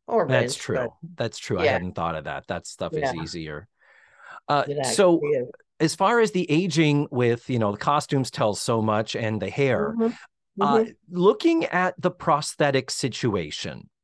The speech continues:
Speaker 1: Yeah.
Speaker 2: it looks to me like all of the girls had something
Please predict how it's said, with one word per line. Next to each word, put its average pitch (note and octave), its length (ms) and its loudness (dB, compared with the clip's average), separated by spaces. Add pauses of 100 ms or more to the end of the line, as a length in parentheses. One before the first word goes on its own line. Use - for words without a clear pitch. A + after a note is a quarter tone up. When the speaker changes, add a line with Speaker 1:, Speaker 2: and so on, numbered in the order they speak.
(380)
Speaker 1:
Yeah. F3+ 160 2
Speaker 2:
it F3 140 2
looks G3+ 260 2
to D#4 100 0
me A3+ 440 2
like C#3+ 340 2 (120)
all C3 280 4
of G#3 80 2
the G#3 80 4
girls D#3 480 4 (160)
had B2+ 320 -2
something F#3 880 0